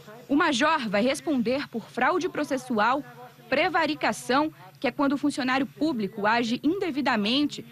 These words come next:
e que usa do cargo para se beneficiar, e coação no curso do processo. Segundo a Polícia Civil, o militar teria feito um acordo com Gabriel Ribeiro,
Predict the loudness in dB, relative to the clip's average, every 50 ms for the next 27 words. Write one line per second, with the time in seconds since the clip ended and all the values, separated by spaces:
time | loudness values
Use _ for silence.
0 | -16 -10 -8 -8 -4 -2 0 0 0 0 0 0 0 0 0 -2 -2 0 2 2
1 | 2 2 2 0 -2 0 0 0 -2 0 0 0 2 2 2 2 0 -2 -6 -4
2 | -2 0 2 2 2 2 0 -2 -8 -16 -20 -20 -20 -18 -14 -2 0 2 2 4
3 | 2 2 2 2 0 -2 -2 2 4 4 4 4 2 0 0 0 0 0 0 0
4 | -2 -2 -2 -2 0 0 0 0 0 0 0 2 2 2 2 0 -6 -12 -14 -16
5 | -16 -18 -20 -18 -18 -18 -8 -2 2 4 4 4 4 4 2 0 0 0 0 0
6 | 2 0 0 -2 -4 -2 -2 -2 0 2 2 2 2 0 -4 -8 -14 -20 -18 -4
7 | 0 2 2 2 2 0 0 0 0 0 0 0 0 0 0 0 -2 -2 -2 0
8 | 0 0 0 0 0 0 0 0 0 0 2 2 2 2 0 -2 -4 -6 -4 -2
9 | 0 0 2 2 2 2 2 2 0 0 0 0 0 0 0 0 -2 -4